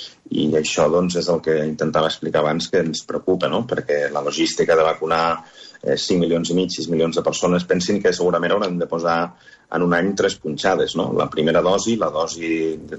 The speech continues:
segona, que és la que genera la immunitat gran, i molt probablement, doncs, una dosi de record abans d'un any. Per tant, el volum és ingent i ens cal aquesta informació, i ens cal que aquesta informació sigui sòlida,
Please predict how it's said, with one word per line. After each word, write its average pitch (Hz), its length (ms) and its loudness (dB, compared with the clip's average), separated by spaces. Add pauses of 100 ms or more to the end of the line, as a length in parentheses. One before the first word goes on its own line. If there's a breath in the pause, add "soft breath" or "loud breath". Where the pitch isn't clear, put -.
(380)
segona, 104 420 4
que 90 80 -6
és - 60 -10
la 80 100 -4
que 78 80 -4
genera 82 240 0
la 80 80 2
immunitat 78 480 0
gran, 95 300 2 (420 loud breath)
i 82 80 0
molt 80 220 0
probablement, 82 560 2
doncs, 87 260 0
una 82 120 0
dosi 80 200 0
de 80 80 2
record 78 400 0
abans 85 320 0
d'un 78 160 -4
any. 85 280 -4
Per - 200 -10
tant, 82 220 0 (100)
el 76 140 -6 (100)
volum 85 460 2
és 82 160 -4 (140)
ingent 95 420 4 (420 loud breath)
i 80 200 2
ens 78 200 -6
cal 78 160 2
aquesta 82 300 -2
informació, 87 580 2
i 92 80 -2
ens 78 140 -10
cal 78 100 -4
que 80 80 -4
aquesta 82 160 -6
informació 80 400 -2
sigui 82 240 0
sòlida, 90 460 2